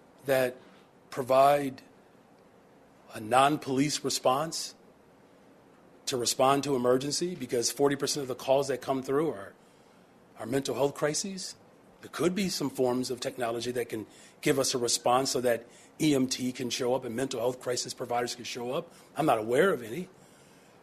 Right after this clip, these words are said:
You know, but again, the approach here is, is to build a comprehensive approach. And that's what we've done.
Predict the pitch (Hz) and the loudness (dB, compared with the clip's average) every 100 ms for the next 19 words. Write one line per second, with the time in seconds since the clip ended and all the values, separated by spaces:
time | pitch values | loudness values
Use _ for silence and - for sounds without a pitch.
0 | - - 160 165 170 202 214 156 151 151 | -20 -6 0 2 4 4 2 2 2 2
1 | - 202 - 185 208 139 131 - - - | 2 0 0 0 0 0 -4 -6 -8 -12
2 | - - 156 143 156 147 - 160 151 143 | -16 -12 -8 -2 -2 -2 -6 -6 -6 -6
3 | 151 135 123 131 120 - - - - - | -6 -6 -6 -6 -8 -8 -18 -18 -20 -20
4 | - - - 151 175 196 196 185 214 214 | -20 -16 -2 2 4 6 4 6 6 6
5 | 120 | 2